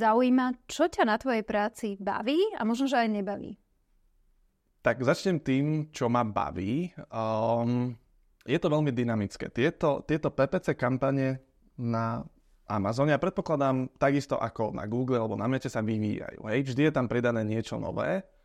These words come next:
Speaker 2: a na to, aby sme zostali relevantní ako account manažéri, musíme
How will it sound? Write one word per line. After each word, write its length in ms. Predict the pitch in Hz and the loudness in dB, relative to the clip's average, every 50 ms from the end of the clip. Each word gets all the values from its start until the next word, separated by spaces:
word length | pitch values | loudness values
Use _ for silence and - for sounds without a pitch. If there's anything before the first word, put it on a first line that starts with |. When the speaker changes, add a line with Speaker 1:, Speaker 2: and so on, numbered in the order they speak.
| - _ _ _ _ _ _ - | -20 _ _ _ _ _ _ -10
Speaker 2:
a 420 | - - 107 98 98 104 104 104 107 110 | -6 -4 -2 0 0 0 0 0 0 0
na 180 | 110 113 139 175 - | 0 2 2 2 2
to, 80 | - | 0
aby 240 | 151 - 127 131 143 | 2 2 2 0 0
sme 240 | 139 139 135 123 110 | 0 0 0 0 0
zostali 480 | 110 120 117 - - 127 120 117 113 110 | 0 -2 -2 -2 -2 0 0 2 0 0
relevantní 800 | - 90 78 76 90 95 90 107 120 120 - - 143 156 175 190 | 0 0 0 0 -2 -2 -2 -2 -2 -4 -4 -2 0 0 2 0
ako 220 | 156 - - 156 | 0 -2 -2 -4
account 240 | 113 - 135 139 139 | -4 -2 -2 -2 0
manažéri, 480 | 147 151 156 151 143 160 165 156 156 143 | 0 0 0 0 0 0 0 0 0 0
musíme 640 | 135 147 147 - - 143 131 123 120 117 117 113 | -2 -2 -4 -2 0 0 2 2 0 -2 -2 -4